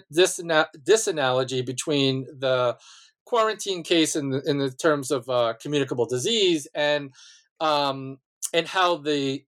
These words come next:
incapacitation account would work in the, uh, criminal,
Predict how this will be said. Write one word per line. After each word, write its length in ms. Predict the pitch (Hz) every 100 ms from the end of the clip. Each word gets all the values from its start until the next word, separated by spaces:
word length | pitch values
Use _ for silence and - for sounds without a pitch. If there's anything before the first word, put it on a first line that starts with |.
| _
incapacitation 960 | 165 - - 185 - 160 - 165 156 139
account 320 | 131 151 127
would 180 | 123 120
work 280 | 127 123 -
in 300 | 151 131 120 110
the, 500 | 120 113 110 107 - 131
uh, 160 | 113
criminal, 580 | - 180 147 120 104 -